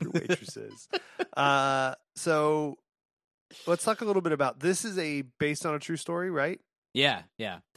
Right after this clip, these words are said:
Speaker 2: Yeah, this is, like, a McConaughey thing. I said earlier, this was,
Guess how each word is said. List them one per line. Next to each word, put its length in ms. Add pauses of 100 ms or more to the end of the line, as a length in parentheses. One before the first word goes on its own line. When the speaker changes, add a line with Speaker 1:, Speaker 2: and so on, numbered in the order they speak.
(400)
Speaker 2:
Yeah, 160
this 160
is, 80
like, 160
a 40
McConaughey 560
thing. 240
I 100
said 180
earlier, 400
this 240
was, 280